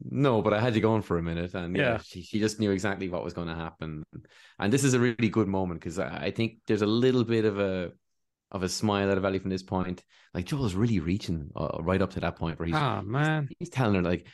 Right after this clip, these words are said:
Speaker 1: you know, "I, I'm gonna, I'm gonna find a guitar. I can teach you how to play a guitar. You know, we, we
Speaker 2: Yeah,
Speaker 1: could
Speaker 2: yeah.
Speaker 1: do this." And he,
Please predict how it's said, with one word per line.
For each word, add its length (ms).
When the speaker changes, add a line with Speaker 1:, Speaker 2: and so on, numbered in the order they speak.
Speaker 1:
you 80
know, 80
"I, 240
I'm 140
gonna, 220
I'm 120
gonna 160
find 240
a 40
guitar. 380
I 60
can 140
teach 300
you 140
how 80
to 100
play 200
a 40
guitar. 320
You 100
know, 260
we, 160
we 100
Speaker 2:
Yeah, 60
Speaker 1:
could 80
Speaker 2:
yeah. 140
Speaker 1:
do 60
this." 200
And 100
he, 140